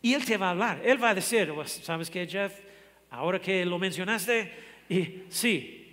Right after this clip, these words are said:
nosotros, tú y yo, solíamos pasar más tiempo juntos en oración. Solías estudiar más la palabra. Jeff, nuestra re-, relación solía ser una prioridad, pero ahora otras cosas se han interferido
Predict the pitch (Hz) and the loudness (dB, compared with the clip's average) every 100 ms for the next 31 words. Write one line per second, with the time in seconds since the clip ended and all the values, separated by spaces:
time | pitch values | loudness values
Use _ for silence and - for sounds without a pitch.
0 | - - - - - 233 233 233 220 - | -20 -20 -12 -6 -2 -2 0 0 0 -4
1 | 208 226 214 220 214 - - 180 175 233 | -2 2 2 2 -2 -8 -8 -4 -2 -2
2 | 233 226 - 196 202 190 180 180 185 180 | -2 -4 -4 -4 -4 -4 -6 -6 -8 -8
3 | 208 233 196 185 214 214 196 269 233 175 | -10 -10 -10 -8 -6 -6 -6 -4 -4 -6
4 | - - - 214 254 247 202 220 208 208 | -16 -6 2 4 6 4 0 0 2 2
5 | 185 240 233 226 - 226 254 254 - - | 2 0 0 -2 0 4 2 0 -14 -12
6 | - 262 214 - - 180 254 247 240 226 | 4 4 4 -2 -4 2 2 2 -2 -2
7 | 190 196 220 226 - 269 - 220 208 277 | -2 2 6 6 4 -2 0 0 2 2
8 | - 262 233 247 247 226 208 190 247 247 | 2 2 2 2 0 0 0 2 0 -2
9 | 226 196 208 294 254 165 - - 254 247 | -2 -2 0 0 0 -4 -12 -2 -2 0
10 | 226 - 254 254 254 226 214 196 202 - | -6 -6 -6 -4 -4 -4 -6 -6 -6 -6
11 | 208 208 254 247 226 | -6 -4 -4 -2 -4